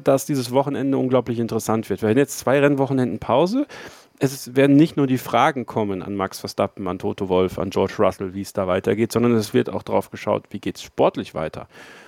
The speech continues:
Und da kommt Lando Norris mit sehr viel Schwung aus den letzten beiden Rennen. Jetzt zu seinem nächsten Heim-Grand Prix eigentlich, denn, äh, seine, die, die, die Seite seiner Mutter ist ja belgisch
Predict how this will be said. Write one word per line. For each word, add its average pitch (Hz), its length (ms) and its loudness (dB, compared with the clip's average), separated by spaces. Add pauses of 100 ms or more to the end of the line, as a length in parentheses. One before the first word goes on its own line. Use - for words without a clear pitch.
(240)
Und 123 460 4
da 110 140 0
kommt 127 280 -2
Lando 113 220 2
Norris 113 540 0
mit 107 200 -4
sehr 120 360 2
viel 110 160 -6
Schwung 131 500 -2
aus 127 240 -2
den 127 140 -2
letzten 120 400 -4
beiden 110 260 0
Rennen. 110 380 2 (960)
Jetzt 131 320 2
zu 127 80 -6
seinem 113 480 0
nächsten 113 400 -2
Heim-Grand 101 380 0
Prix 98 240 -2
eigentlich, 90 500 -2
denn, 104 380 -2
äh, 107 320 -2
seine, 98 500 -2
die, 98 200 -6
die, 101 200 -8
die 104 140 -4
Seite 107 260 0
seiner 107 200 0
Mutter 110 340 0
ist - 160 -8
ja 98 160 0
belgisch 113 500 2